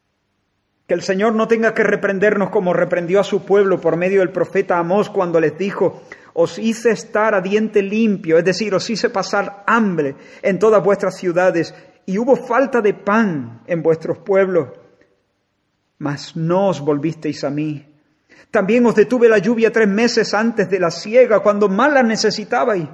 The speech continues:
y con todo no os volvisteis a mí. Os herí con viento solano,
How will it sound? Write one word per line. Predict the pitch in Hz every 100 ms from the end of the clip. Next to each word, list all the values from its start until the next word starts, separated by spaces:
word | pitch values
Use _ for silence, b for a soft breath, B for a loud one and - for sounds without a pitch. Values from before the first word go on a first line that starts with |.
| b b b b b -
y | 185
con | 185 185
todo | 180 214 220 220 - - - _
no | 160 160 175
os | 175 143
volvisteis | 156 147 180 180 151 143
a | 139
mí. | 139 151 143 - B B
Os | -
herí | 214 208 254
con | 233 214
viento | 214 226 226
solano, | - 190 175 202 185 156